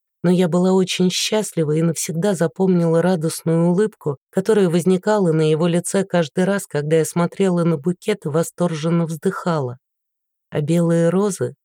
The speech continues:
Лепестками белых роз наше ложе застелю.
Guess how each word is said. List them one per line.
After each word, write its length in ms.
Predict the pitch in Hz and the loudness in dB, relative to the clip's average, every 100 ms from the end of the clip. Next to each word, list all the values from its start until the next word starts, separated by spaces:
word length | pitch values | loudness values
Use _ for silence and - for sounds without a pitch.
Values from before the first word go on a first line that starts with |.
| _ _ _ _ _ _ _ _ - | _ _ _ _ _ _ _ _ -6
Лепестками 800 | 156 - 165 - - 175 151 156 | -4 -2 -4 -4 -2 0 2 0
белых 500 | 143 160 151 151 - | 0 0 2 0 -2
роз 400 | 170 190 - - _ _ _ _ - | -2 -2 -6 -12 _ _ _ _ -2
наше 380 | 165 143 - | -2 -2 -2
ложе 400 | 160 170 160 143 | 0 2 0 -2
застелю. 760 | 131 135 - - 147 135 139 | -4 -6 -8 -6 -6 -4 -4